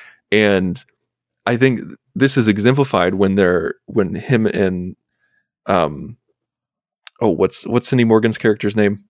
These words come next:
in the real world? I can never remember. But, uh, when, when they're going through the data center and he's just, like,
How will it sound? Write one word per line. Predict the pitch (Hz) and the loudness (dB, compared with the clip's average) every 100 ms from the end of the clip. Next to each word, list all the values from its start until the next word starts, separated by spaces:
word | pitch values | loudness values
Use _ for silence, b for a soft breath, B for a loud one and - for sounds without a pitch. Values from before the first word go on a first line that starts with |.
| _ | _
in | - | -6
the | 98 | -2
real | 98 98 98 | 2 0 2
world? | 98 95 | 2 2
I | 95 | -2
can | 101 | -4
never | 78 73 | -8 -8
remember. | 69 69 62 - | -8 -8 -6 0
But, | 92 - B B B B - | 0 -2 B B B B -2
uh, | 110 98 | 2 2
when, | 92 117 117 110 | 0 0 2 2
when | 104 113 | 2 2
they're | 113 131 | 4 4
going | 127 117 117 | 4 4 2
through | - | 0
the | 101 | 0
data | 92 101 104 | 4 4 4
center | - 92 76 76 B B B | 0 -2 -2 -10 B B B
and | 107 113 | -6 -2
he's | 123 113 | -2 -2
just, | 120 - | -2 0
like, | 101 - | -2 -2